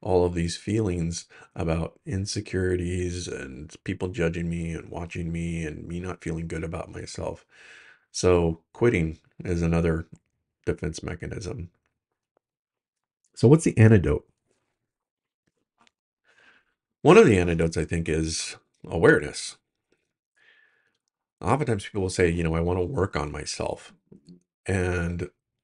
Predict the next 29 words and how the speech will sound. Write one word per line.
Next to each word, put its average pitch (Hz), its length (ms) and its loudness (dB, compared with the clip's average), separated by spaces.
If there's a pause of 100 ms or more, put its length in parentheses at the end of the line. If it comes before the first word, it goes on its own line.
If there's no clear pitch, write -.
(880)
we 107 140 0
can't 170 320 -2
work - 220 2
on 80 100 -2
ourselves 80 360 -2
unless 85 320 -2
we're 85 220 -2
aware 80 640 -4 (540)
of 80 380 0
ourselves. 80 600 -4
The 92 120 -2
more 127 240 0
we 185 120 -2
get 110 180 -2
to 87 80 -6
know 85 280 -4
ourselves, 80 720 -4 (720)
the 92 120 -2
more 110 140 2
we 120 100 0
get 104 220 -4
to - 160 -6
understand 82 880 -2 (140)
these 90 400 -6
shadows, 85 680 0
these 82 240 -6
masks, 82 440 -2
these 82 200 -4
personas 85 840 -4